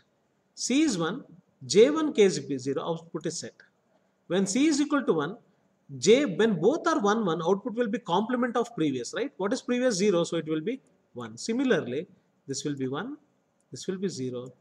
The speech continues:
this will be one, and since it is a complement of previous, previous is one means this will be zero. So now what I'll try to do, I'll try to do, get what is my Q plus expression is, Q T expression is.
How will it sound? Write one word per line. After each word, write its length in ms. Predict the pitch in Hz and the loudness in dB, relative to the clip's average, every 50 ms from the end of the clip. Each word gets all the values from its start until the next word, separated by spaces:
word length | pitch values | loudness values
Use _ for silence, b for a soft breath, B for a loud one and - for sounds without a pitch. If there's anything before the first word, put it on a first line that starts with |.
| _ _ _ _ _ _ | _ _ _ _ _ _
this 200 | 135 139 - - | -12 -8 -6 -6
will 100 | 185 180 | -6 -4
be 120 | 156 151 135 | -4 -4 -6
one, 240 | 123 120 117 127 | -6 -8 -10 -10
and 160 | 135 143 139 - | -10 -10 -8 -8
since 260 | - 202 185 - - | -8 -10 -10 -10 -10
it 60 | 165 | -8
is 80 | 151 143 | -6 -6
a 60 | 143 | -6
complement 520 | - 143 147 170 170 202 208 208 202 196 | -6 -6 -8 -6 -4 -2 -2 -2 -2 -4
of 160 | 185 165 - | -4 -6 -6
previous, 260 | - 143 135 135 135 - | -4 -4 -4 -4 -4 -4
previous 380 | - 180 190 190 190 190 - | -4 -2 -2 0 -2 -2 -4
is 120 | 151 131 135 | -8 -8 -8
one 180 | 131 123 127 139 | -8 -8 -8 -10
means 160 | 160 165 135 | -10 -10 -10
this 160 | 120 - - | -12 -12 -12
will 120 | 110 107 104 | -16 -14 -12
be 120 | - 233 214 _ _ _ _ _ _ _ _ - - | -12 -14 -14 _ _ _ _ _ _ _ _ -16 -14
zero. 240 | - 196 180 - - - _ _ | -14 -14 -14 -16 -20 -20 _ _
So 160 | - - 202 208 | -4 -2 0 0
now 160 | 202 185 190 | 0 0 0
what 280 | 190 196 220 240 - | 0 0 0 0 -2
I'll 100 | 185 156 | -2 -4
try 160 | - 156 151 143 | -2 -2 -2 -2
to 120 | - 143 | -2 -4
do, 240 | 120 117 120 139 b b b b b _ _ - | -6 -6 -6 -8 b b b b b _ _ -12
I'll 140 | 123 127 | -10 -10
try 200 | 127 139 151 170 | -6 -4 -2 -4
to 200 | 190 180 190 160 | -2 -2 -4 -4
do, 180 | 139 131 139 - - _ _ _ _ _ _ _ _ _ _ _ _ _ _ - | -4 -6 -12 -14 -18 _ _ _ _ _ _ _ _ _ _ _ _ _ _ -8
get 480 | 131 143 175 170 139 139 139 - - - - _ _ - | -2 0 0 0 0 -2 -4 -10 -16 -20 -20 _ _ -12
what 280 | 120 110 123 147 - 220 | -8 -6 -6 -4 -2 -2
is 140 | 208 180 | -2 -2
my 280 | 170 151 135 139 151 139 - _ _ _ _ _ _ _ | -4 -6 -6 -8 -8 -10 -14 _ _ _ _ _ _ _
Q 180 | - 170 156 | -2 -2 -2
plus 260 | 165 156 151 147 - | -2 -2 -4 -4 -6
expression 560 | - - 135 - - - 151 127 - - 127 117 | -8 -14 -14 -16 -12 -10 -8 -8 -8 -8 -10 -10
is, 120 | 113 - | -12 -10
Q 220 | - - 175 165 | -4 -2 -2 -2
T 140 | 165 165 147 | 0 0 -2
expression 500 | 131 104 - - - 127 - - 113 107 101 | -2 -2 -6 -12 -12 -12 -12 -12 -12 -16 -16
is. 240 | 98 - - - | -16 -16 -16 -16